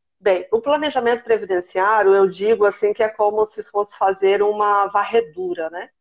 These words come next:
de todo o período contributivo da pessoa. Então, assim, quando a pessoa vai se aposentar, ela não tem pouco tempo, né, de contribuição. Então, tem, tem segurado com trinta, trinta e cinco, quarenta, né, quarenta e tantos anos. Então, assim, é importante avaliar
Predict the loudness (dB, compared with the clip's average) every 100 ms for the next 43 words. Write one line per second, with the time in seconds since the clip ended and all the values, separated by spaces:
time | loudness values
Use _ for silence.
0 | _ -20 -20 _ 2 2 0 -2 -2 0
1 | -2 -2 -8 -10 -10 -10 -12 -12 -10 -12
2 | -12 -14 -14 -18 _ -18 -14 -14 -10 -6
3 | -6 -6 -10 -12 _ _ _ -4 -4 -2
4 | -4 0 0 2 0 0 -4 -4 -4 -6
5 | -4 0 2 2 2 0 -4 -2 0 -2
6 | -4 -4 -2 -2 -2 -16 -20 _ _ -2
7 | 0 -2 -2 -2 -2 -2 -2 0 0 0
8 | -2 0 0 0 -2 -6 _ _ -18 -8
9 | 0 2 2 2 0 2 2 2 0 -4
10 | -8 -4 -4 -4 -8 -10 -10 -4 -2 -2
11 | -2 -2 -2 -6 -6 -6 -4 -4 -2 -2
12 | -2 -4 -8 -12 -16 _ -6 -2 -2 -2
13 | -4 0 0 0 -2 0 -2 2 0 0
14 | -4 -6 -4 -4 -4 0 0 0 -2 -2